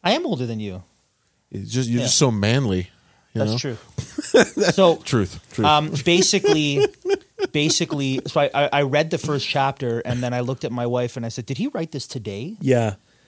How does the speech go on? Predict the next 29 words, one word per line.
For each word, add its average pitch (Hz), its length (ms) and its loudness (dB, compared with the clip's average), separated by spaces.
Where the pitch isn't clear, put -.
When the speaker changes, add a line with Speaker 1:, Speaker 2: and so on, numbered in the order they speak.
Speaker 1:
And 127 120 -4
so 139 180 -2
the 139 80 -2
Great 160 220 0
Speaker 2:
Mm-hmm. 185 40 4
Speaker 1:
Evangelical 147 400 0
Disaster, 127 420 -2
basically, 127 760 -4
it's 123 160 -8
because 151 760 -2
the 143 140 -10
church - 580 -6
has 127 240 -10
compromised, 117 1160 -8
and 123 160 -6
because 120 360 -10
we've 120 120 -10
compromised 123 760 -6
on 123 280 -6
the 113 300 -8
authority 123 640 -6
and 117 120 -6
the 113 60 -8
sufficiency 120 1080 -8
of 117 160 -10
Scripture, 110 580 -12
what 117 180 -4
happens 131 680 -4
is 120 640 -4